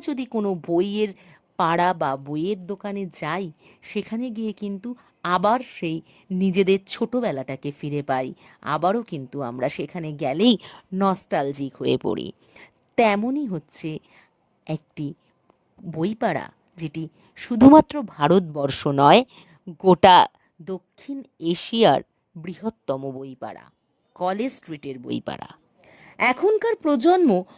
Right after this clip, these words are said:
শুধুমাত্র পাঠ্য বই ছাড়া অন্য কোনো উপন্যাস, সাহিত্য এগুলির ওপরে খুব বেশি আগ্রহ প্রকাশ করে না। তবে কলকাতার বুকে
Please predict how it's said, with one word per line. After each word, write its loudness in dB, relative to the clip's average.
শুধুমাত্র 10
পাঠ্য -10
বই 4
ছাড়া 8
অন্য 6
কোনো 4
উপন্যাস, 6
সাহিত্য -4
এগুলির 6
ওপরে 2
খুব 10
বেশি 6
আগ্রহ -10
প্রকাশ -6
করে -16
না। -20
তবে -6
কলকাতার -6
বুকে -8